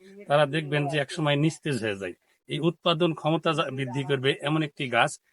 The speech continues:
এই যে এটা গাছটা দেখছেন, এটাকে অনেক সময় গ্রামীণ ভাষায় বলা হয় বেলুন পাট। গ্রামীণ ভাষায় বলা হয় বেলুন পাট বলে অনেকে, কিন্তু এটাকে আমরা হেকিমি ভাষায় বলি লতা কস্তুরী।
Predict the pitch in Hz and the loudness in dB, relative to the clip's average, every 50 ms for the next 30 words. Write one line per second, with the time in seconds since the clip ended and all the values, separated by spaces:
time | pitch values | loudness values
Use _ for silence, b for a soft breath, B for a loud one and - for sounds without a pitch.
0 | _ _ _ - 160 160 175 170 165 180 175 165 139 143 143 147 - - 160 156 | _ _ _ -8 -2 0 0 0 2 2 2 2 2 2 0 0 0 -2 -4 -2
1 | 139 143 139 - - 147 147 151 156 147 160 151 151 165 160 151 151 156 147 - | -2 -2 -4 -4 -6 -6 -4 -4 -4 -6 -6 -4 -2 -2 0 0 0 0 -2 -4
2 | - 160 151 147 139 131 135 139 151 156 147 139 143 - - 151 139 131 139 147 | -4 -4 -4 -2 0 0 0 2 2 0 0 -2 -2 -4 -4 -4 -2 0 2 4
3 | 143 143 139 143 156 b b b b b b - - 117 131 135 147 143 135 117 | 4 4 4 4 2 b b b b b b -8 0 4 6 6 6 6 4 2
4 | - 107 95 87 - _ _ _ _ _ _ _ - 120 123 139 151 160 160 147 | 0 -2 -6 -6 -8 _ _ _ _ _ _ _ -6 0 2 4 6 6 4 4
5 | 147 - 175 170 147 156 160 151 151 160 151 143 143 143 151 156 151 147 - 143 | 4 2 2 2 4 4 6 6 6 6 6 6 6 6 6 4 2 2 4 2
6 | 143 139 - _ _ _ 131 139 143 147 151 151 151 156 156 156 175 180 180 - | 2 2 0 _ _ _ 0 2 4 4 4 4 4 2 2 2 0 0 0 -4
7 | _ _ _ - 175 175 - - 151 175 185 - _ _ _ _ - 151 147 165 | _ _ _ 2 2 2 2 2 2 2 0 -2 _ _ _ _ -4 2 4 4
8 | 160 151 175 165 165 160 147 143 156 180 - _ _ _ _ - 123 147 143 - | 4 6 6 6 8 8 8 6 4 4 0 _ _ _ _ 0 0 0 4 8
9 | 180 180 185 165 151 156 143 175 170 156 151 151 156 185 214 - _ _ _ _ | 10 10 10 10 8 6 6 6 4 6 6 6 6 4 4 2 _ _ _ _
10 | - 127 135 143 156 160 - 160 156 - - 147 - - - 131 113 101 | -2 4 8 8 8 8 8 4 4 2 0 -6 -6 -4 -4 -4 -4 -4